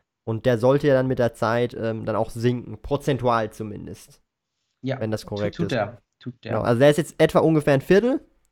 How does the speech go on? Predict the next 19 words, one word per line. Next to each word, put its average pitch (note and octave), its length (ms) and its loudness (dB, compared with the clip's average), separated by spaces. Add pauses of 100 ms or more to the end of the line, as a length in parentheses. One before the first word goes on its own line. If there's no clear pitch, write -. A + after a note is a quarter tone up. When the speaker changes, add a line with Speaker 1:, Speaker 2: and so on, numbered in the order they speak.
(600)
Speaker 1:
Und, C#3+ 480 4
ähm, C3 380 2
ja, G2+ 220 2 (340)
genau, A#2 200 0
dann A2+ 100 0
haben A2+ 140 0
wir A2 40 0
den A2 120 -2
E D#3+ 100 -2
T D#3 160 -2
F C#3 200 2
und A2+ 80 -4
dann A2 120 -2
seht A#2+ 160 -2
ihr B2 80 2
so C3+ 80 -2
die B2+ 100 0
Speaker 2:
Mhm. B2+ 60 -2
Speaker 1:
Position A2 640 -4